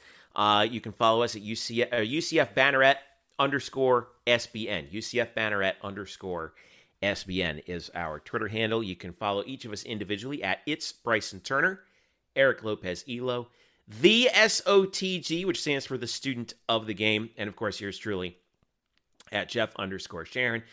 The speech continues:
and follow us at black and gold banneret dot com, where, by the way, gentlemen, the last few days, our number one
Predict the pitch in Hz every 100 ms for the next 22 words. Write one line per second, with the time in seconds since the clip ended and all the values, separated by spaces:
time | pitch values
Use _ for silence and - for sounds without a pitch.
0 | - - - 90 - 113 104 - - 104
1 | 107 - 92 101 92 101 95 92 90 -
2 | 98 92 - 107 98 92 101 101 101 -
3 | _ 147 165 156 127 135 131 131 123 131
4 | 156 151 - 165 180 180 185 143 120 131
5 | 147 - - - 123 120 123 123 127 -
6 | 120 127 156 175 185 165 151 165 180 190